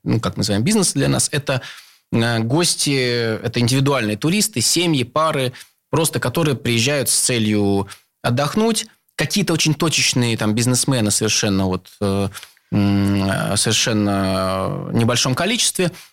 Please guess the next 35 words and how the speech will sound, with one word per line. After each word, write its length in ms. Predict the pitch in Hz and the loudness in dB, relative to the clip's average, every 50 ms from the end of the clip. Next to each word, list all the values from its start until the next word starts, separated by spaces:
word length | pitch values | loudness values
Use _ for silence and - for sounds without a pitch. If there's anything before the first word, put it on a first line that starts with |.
| _ _ | _ _
потому 280 | - - 135 135 143 135 | -6 -2 0 0 0 0
что 160 | - - 143 | 0 0 0
у 20 | |
крупных 320 | 135 - 143 127 120 110 - | 0 2 2 2 2 0 0
корпораций 520 | - 123 - 127 120 117 107 - - 107 | -2 -2 0 0 0 0 0 -2 -2 -4
тут 220 | - - 120 117 - | -2 -2 -2 -2 0
travel 260 | 123 117 104 95 98 | 0 0 2 2 0
запрещен, 540 | 98 101 - 139 143 - - 214 220 208 196 - - _ _ - - - | 0 0 0 0 0 2 2 2 2 0 0 -4 -8 _ _ -20 -14 -8
э, 260 | 214 - 127 123 123 127 | -4 -2 0 2 2 2
вот, 360 | 123 131 123 113 113 - - | 4 4 2 2 0 -2 -4
у 180 | - - 110 | -2 0 2
международных 560 | 113 117 113 113 127 131 151 151 123 107 - - | 2 2 2 2 2 2 2 2 0 0 0 0
и 20 | |
у 40 | 110 | 0
российских 420 | 107 104 - 110 104 - - - | 0 0 0 -2 -4 -4 -6 -8
в 20 | - | -4
том 140 | - - | -2 -2
числе. 340 | - - - - 110 107 - - _ _ _ _ _ - | 0 0 -2 -2 -2 -2 -4 -6 _ _ _ _ _ -2
Только 220 | - 160 151 - | -2 0 0 0
если 160 | 131 - - 139 | 0 -2 -2 0
очень, 340 | - 143 123 - - - - - | 0 0 0 2 0 -2 -2 -2
очень 240 | 143 156 147 - 113 | 0 0 2 2 0
что-то 280 | - - - 107 - 101 | 0 -2 -4 -2 0 0
нужно, 320 | 101 110 101 98 95 90 | 2 2 2 0 0 -2
вот 120 | 90 90 - | -2 -4 -4
прям 140 | 92 92 | -6 -4
проект 320 | 92 - 101 98 92 92 - | -2 0 0 0 0 -4 -8
какой-то. 320 | - - _ _ _ _ _ _ _ - - - - - - - _ _ _ | -18 -20 _ _ _ _ _ _ _ -20 -20 -18 -18 -18 -20 -20 _ _ _
Вот, 340 | - 113 113 107 92 82 - | 0 2 2 2 2 0 0
то 80 | - | -2
есть 160 | - 120 - 226 | -2 0 0 -2
это 520 | 233 226 - 156 139 127 120 110 107 107 | -2 0 0 0 0 0 0 -2 -2 -4
семьи, 420 | - - - 233 233 226 208 185 165 | -4 -2 0 2 2 2 2 2 0
гости 440 | 151 180 202 196 196 - - 139 131 | 2 2 2 0 0 0 -2 -2 -2
с 80 | - | -2